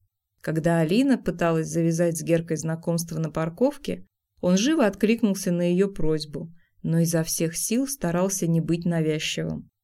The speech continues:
Да, он дал Нечаевой свою визитку, но в самый последний момент.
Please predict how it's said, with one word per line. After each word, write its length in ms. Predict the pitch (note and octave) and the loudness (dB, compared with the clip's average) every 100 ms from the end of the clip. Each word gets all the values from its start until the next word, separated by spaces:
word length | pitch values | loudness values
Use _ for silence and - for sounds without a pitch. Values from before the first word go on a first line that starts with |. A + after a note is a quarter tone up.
| _ _ | _ _
Да, 420 | E3+ F3 D#3+ D#3 - - | -2 2 2 0 -10 -2
он 240 | G#3+ C#4 | 2 4
дал 200 | F#3+ G3+ | 6 6
Нечаевой 580 | G#3 F3+ F3+ F3+ E3+ D#3+ | 4 2 0 2 2 0
свою 400 | E3 E3 D#3+ D3+ | -2 -2 0 -2
визитку, 680 | D#3 D#3 A#3+ D#4+ - F3+ F3+ _ _ - | -2 0 -2 -4 -8 -10 -10 _ _ -4
но 140 | E3+ | -2
в 80 | F3 | 0
самый 320 | - C#4+ E4+ | 0 -2 -2
последний 540 | B3+ E3 E3 F3+ F#3+ F3+ | -2 -2 0 0 0 0
момент. 600 | E3 D#3 D3 D#3+ - | 0 -2 -2 -6 -8